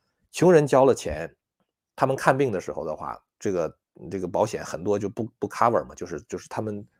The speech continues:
没有办法去报销他们的费用。呃，就像是全红婵的母亲是吧？那肋骨折了，完了之后的话，你应该是说，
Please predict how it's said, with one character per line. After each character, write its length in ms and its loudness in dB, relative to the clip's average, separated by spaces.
没 100 -2
有 60 4
办 120 4
法 140 -6
去 100 -16
报 200 6
销 160 2
他 120 -6
们 80 -6
的 80 0
费 200 0
用。 180 -4
呃， 100 -10
就 100 -2
像 140 2
是 100 2
全 200 -4
红 100 -2
婵 180 -8
的 80 -4
母 160 -8
亲 220 -8
是 80 -6
吧？ 240 -2
那 80 -4
肋 180 2
骨 140 -4
折 260 -4
了， 280 -2
完 120 -2
了 80 -4
之 120 -4
后 120 -2
的 80 -2
话， 160 -2
你 120 -8
应 100 -10
该 160 -2
是 100 -8
说， 240 0